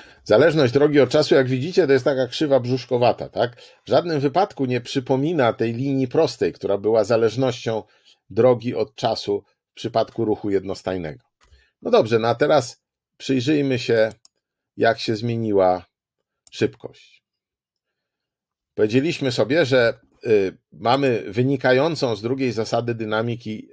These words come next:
y, Newtona hipotezę, że szybkość pod działaniem stałej siły zmienia się liniowo, zależy liniowo od czasu, jak linia w przybliżeniu, jak linia prosta. Znaczy dokładnie jak linia prosta. No dobrze, to czekamy, aż to się teraz załaduje.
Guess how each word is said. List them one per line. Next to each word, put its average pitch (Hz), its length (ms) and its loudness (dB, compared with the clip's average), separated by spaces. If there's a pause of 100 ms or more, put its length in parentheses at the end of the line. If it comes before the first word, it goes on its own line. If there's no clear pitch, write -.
y, 92 220 0
Newtona 113 440 -2
hipotezę, 113 720 0 (460)
że 104 220 0
szybkość 156 580 2
pod 107 220 -8
działaniem 113 640 0
stałej 110 420 2
siły 113 520 -4 (680)
zmienia 147 420 -4
się 151 140 -2
liniowo, 139 520 0
zależy 117 380 0
liniowo 120 480 0
od 98 120 -8
czasu, 90 300 -4
jak 92 180 -8
linia 123 320 0
w - 40 -14
przybliżeniu, 127 560 -2
jak 110 180 -4
linia 113 240 -4
prosta. - 400 -12
Znaczy 107 240 -8
dokładnie 117 440 2
jak 76 160 -10
linia 78 220 -14
prosta. - 360 -20 (680)
No - 60 -6
dobrze, 95 280 2
to - 80 -14
czekamy, 107 420 -4
aż 92 140 -8
to 98 120 -6
się 90 220 -8 (580)
teraz 90 300 -2
załaduje. 87 680 -4